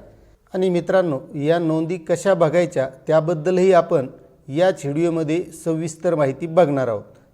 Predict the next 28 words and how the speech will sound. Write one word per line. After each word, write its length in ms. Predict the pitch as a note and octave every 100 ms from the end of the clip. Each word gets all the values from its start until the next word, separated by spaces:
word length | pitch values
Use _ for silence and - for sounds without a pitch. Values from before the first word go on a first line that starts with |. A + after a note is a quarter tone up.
| _
त्यामुळे 300 | D#3+ F3 F3+
व्हिडिओ 360 | A2+ C#3+ F3 F3+
शेवटपर्यंत 800 | - - F#3+ A3 E3+ F3 D#3+ D3+
बघा. 320 | D3 C3+ D3 - -
महाराष्ट्र 580 | D3+ D#3 E3+ F#3+ F#3 F3 E3+
शासनाने 560 | F3 E3+ F3+ F3+ F3+
सुद्धा 400 | F3 F#3 D#3 C#3+ -
मोहीम 360 | D3 D#3 D3+ F3
सुरू 280 | D#3 E3+ E3
केलेली 400 | E3+ D#3+ D#3+ D#3
आहे. 280 | D3 B2+ D#3+ - - - _ -
सर्व 220 | F3+ F3+
जिल्हाधिकाऱ्यांना 960 | F3 D3+ E3 E3 F3 F3 F3+ F3 E3+ E3+
सूचना 420 | D#3+ D#3+ F3+ F3+
दिलेल्या 400 | D#3 D#3+ E3 D#3+
आहेत 220 | D3+ D#3 - -
की 80 | D3
प्रत्येक 500 | - D#3+ D#3+ F3 C#3+
गावामध्ये 600 | D3+ D#3+ E3+ E3+ D#3 C3+ - - -
मोहीम 400 | C3+ D#3 E3 G3+
राबवा 400 | F3+ E3+ E3+ C#3+ - -
आणि 340 | - D#3 F3 - - - - -
प्रत्येक 580 | E3+ E3+ A3+ A3 -
कुणबी 320 | - F#3 F#3+ G3
धारकाला 560 | D#3+ E3 F3+ F3+ E3+
कुणबी 380 | D#3 E3+ F3 F3
प्रमाणपत्र 680 | F3 E3 E3 D#3 D#3+ D#3 E3
द्या. 220 | D#3 D3